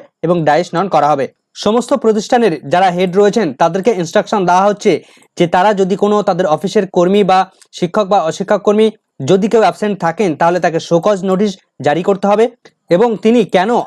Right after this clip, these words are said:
আনঅথরাইজড অ্যাবসেন্স রয়েছেন তার প্রপার কারণ দর্শাতে হবে এবং নিজেকে এক্সপ্লেইন করতে হবে যে তিনি কী কারণে তিনি আসেননি। যদি সেই কারণ স্যাটিসফ্যাক্টরি হয় বা তার রিপ্লাই যদি স্যাটিসফ্যাক্টরি হয় তাহলে সেক্ষেত্রে তাকে ছুটি গ্রান্ট করা হতে পারে। otherwise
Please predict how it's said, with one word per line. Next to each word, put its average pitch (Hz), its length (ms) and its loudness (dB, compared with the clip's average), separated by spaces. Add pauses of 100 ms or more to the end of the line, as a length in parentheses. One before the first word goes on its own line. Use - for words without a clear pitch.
(140)
আনঅথরাইজড 214 520 0
অ্যাবসেন্স 175 380 -2 (120)
রয়েছেন 196 320 2 (360)
তার 165 120 0
প্রপার 180 340 0 (120)
কারণ 185 260 2
দর্শাতে 190 360 0
হবে 214 180 2 (240)
এবং 180 260 2
নিজেকে 196 300 0
এক্সপ্লেইন 202 400 0
করতে 185 240 -2
হবে 214 140 0
যে 233 80 -4
তিনি 254 180 -2
কী 240 160 2
কারণে 202 320 0
তিনি 214 160 -2
আসেননি। 165 400 0 (340)
যদি 208 200 2
সেই 262 180 0
কারণ 233 280 0 (400)
স্যাটিসফ্যাক্টরি 233 640 0 (320)
হয় 185 280 4
বা 175 140 2
তার 190 200 0
রিপ্লাই 196 260 0
যদি 220 120 0
স্যাটিসফ্যাক্টরি 208 580 0
হয় 196 300 2 (300)
তাহলে 214 220 2
সেক্ষেত্রে 233 400 -2
তাকে 226 220 0
ছুটি 196 200 -2
গ্রান্ট 175 320 0
করা 190 160 2
হতে 180 140 -2
পারে। 190 220 2 (480)
otherwise 208 340 0